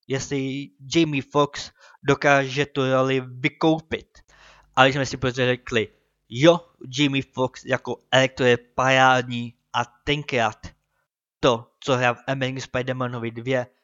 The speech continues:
byl velký omyl a můžeme to zapomenout. A tím jsme si probrali i posledního herce, který se vrací k postavě, u kterých jsme si mysleli, že ho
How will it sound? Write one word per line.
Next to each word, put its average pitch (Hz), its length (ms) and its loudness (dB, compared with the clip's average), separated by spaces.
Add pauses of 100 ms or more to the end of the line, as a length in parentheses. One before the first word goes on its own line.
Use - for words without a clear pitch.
(120)
byl 135 200 -2
velký 127 360 -2 (180)
omyl 139 580 0 (680)
a 117 260 0
můžeme 127 500 -4
to 123 160 -8
zapomenout. 123 720 -6 (840)
A 117 140 2
tím 139 200 -4
jsme 139 180 -4
si 127 220 -4
probrali 117 800 -2
i 110 300 -8 (140)
posledního 120 500 -2
herce, 113 600 -4 (200)
který 127 160 0
se 127 180 -2
vrací 117 360 -2
k - 120 -20
postavě, 120 640 -2 (500)
u 127 80 -4
kterých 127 260 -2
jsme 120 140 -6
si 110 220 -8
mysleli, 120 800 -4 (180)
že 120 240 0
ho 113 200 2